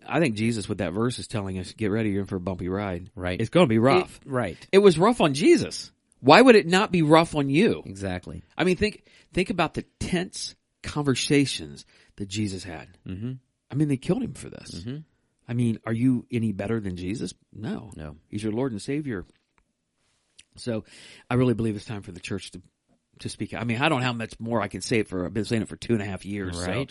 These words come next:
Speaker 1: know how
Speaker 2: right.
Speaker 1: much more I can say it. But, um, how about John Piper?
Speaker 2: Mm-hmm.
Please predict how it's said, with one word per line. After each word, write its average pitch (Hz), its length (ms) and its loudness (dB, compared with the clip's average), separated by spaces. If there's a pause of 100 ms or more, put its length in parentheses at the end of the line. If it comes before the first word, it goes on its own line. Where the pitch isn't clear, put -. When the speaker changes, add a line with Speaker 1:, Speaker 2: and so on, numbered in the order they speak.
(240)
Speaker 1:
know 98 60 -6
how 98 120 -2
Speaker 2:
right. 107 80 -6
Speaker 1:
much 104 160 -10
more 104 140 -8
I 90 40 -10
can 78 100 -20
say 104 280 -10
it. 92 140 -12
But, 90 280 -16
um, 90 240 -12 (380)
how 135 60 -8
about 165 120 -2
John 127 180 -4
Piper? 113 380 -12 (320)
Speaker 2:
Mm-hmm. 78 300 -12